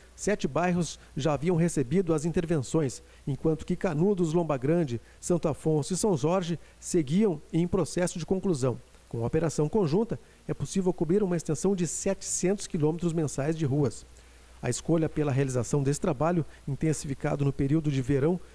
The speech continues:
foi devido às características da estação. Nos primeiros meses do ano, são frequentes os casos de chuva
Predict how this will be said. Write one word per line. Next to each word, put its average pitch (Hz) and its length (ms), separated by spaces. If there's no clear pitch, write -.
foi 202 180
devido 185 460
às 156 160
características 185 680
da 185 120
estação. 139 440
Nos 131 120
primeiros 143 600
meses 135 340
do 185 180
ano, 175 240
são 156 200
frequentes 175 640
os 151 160
casos 151 400
de 156 80
chuva 151 400